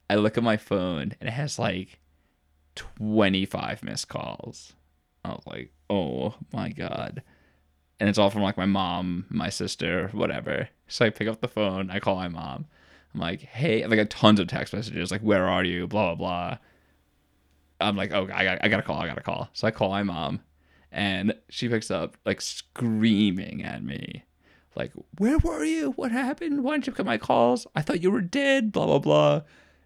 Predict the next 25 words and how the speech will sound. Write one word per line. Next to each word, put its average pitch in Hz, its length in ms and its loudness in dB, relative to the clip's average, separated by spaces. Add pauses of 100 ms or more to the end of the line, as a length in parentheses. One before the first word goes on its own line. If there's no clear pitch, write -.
(140)
She 139 440 2
and 151 100 0
my 131 80 0
sister, 92 720 0
or 117 140 10
just 104 200 0
her, 82 140 -2
I 90 60 -2
can't 90 180 -4
remember, 71 380 -4 (320)
went, 107 140 0
like, 104 140 2
driving 104 640 2
around 90 480 2
the 71 80 -4
town - 440 -2
I - 60 -4
said - 180 -2
I 64 40 -4
was 98 140 -6
going 82 320 -2
to, 71 460 -4
looking 104 460 2
for 87 180 -6
me. 64 380 -4